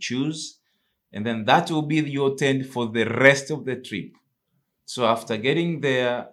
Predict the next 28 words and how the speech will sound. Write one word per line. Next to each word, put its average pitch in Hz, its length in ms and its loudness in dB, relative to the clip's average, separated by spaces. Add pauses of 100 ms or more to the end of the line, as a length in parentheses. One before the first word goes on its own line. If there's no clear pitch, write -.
then 110 420 -2
you 107 200 -4
are 98 100 -6
going 107 440 -4
to 95 440 -10 (180)
get 113 220 -4
into 127 220 -4
your 123 100 -2
tent, 110 480 -6 (420)
be 123 200 0
ready 113 600 -2 (220)
then 95 280 -2
for 90 360 -6
a 95 60 -6
proper 101 380 -4
lunch, 92 580 -6
if 107 260 -8
not 90 220 -6
lunch 90 400 -6
on 92 140 -12
the 90 80 -12
way. 87 340 -16 (680)
And 98 200 -6
then 101 240 -2
after 110 340 -4
that 98 360 -2
is 90 160 -12
just - 540 -4